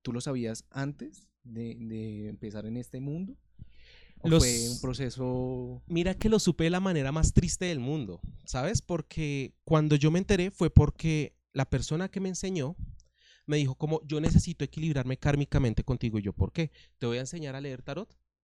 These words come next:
Speaker 2: y lo que va a pasar, pues tú no vas a generar rencor ante mí". Yo, "Bueno, todo bien". La cuestión, ¿cuál fue? Él me enseñó a leer la primera, la primera tanda de cartas que venía a ser la lectura netamente mexicana, de índole mexicana, que viene a ser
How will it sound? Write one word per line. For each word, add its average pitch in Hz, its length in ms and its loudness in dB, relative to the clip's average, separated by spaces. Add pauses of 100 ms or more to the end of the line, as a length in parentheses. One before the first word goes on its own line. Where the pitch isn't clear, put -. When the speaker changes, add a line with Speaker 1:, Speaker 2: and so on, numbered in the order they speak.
(580)
Speaker 2:
y 170 140 -2
lo 170 120 0
que 156 100 -4
va 147 80 0
a 135 60 -6
pasar, 190 400 -4 (220)
pues - 340 -6 (140)
tú 156 120 6
no 160 100 2
vas 156 180 -2
a 156 40 -4
generar 151 320 0
rencor 147 300 2
ante 147 180 -8
mí". 180 160 -6 (360)
Yo, 107 220 -6
"Bueno, 180 260 -6
todo 131 240 -4
bien". 165 360 -6 (440)
La 156 100 -2
cuestión, 156 240 -6
¿cuál 180 140 -2
fue? 220 180 -4 (160)
Él 139 160 0
me 135 100 -2
enseñó 139 300 0
a - 20 -6
leer 123 160 -4
la 123 160 -10
primera, 113 460 -12
la 127 80 -14
primera 113 300 -8
tanda 123 240 -10
de 131 80 -12
cartas 127 340 -14
que 131 140 -10
venía 107 220 -10
a 98 40 -12
ser 110 180 -6
la 113 120 -6
lectura 107 560 -10 (480)
netamente 120 520 -2
mexicana, 117 600 -8 (240)
de 107 560 -8
índole 110 340 -6
mexicana, 117 520 -8
que 123 120 -14
viene 101 140 -10
a 98 40 -10
ser 107 280 -8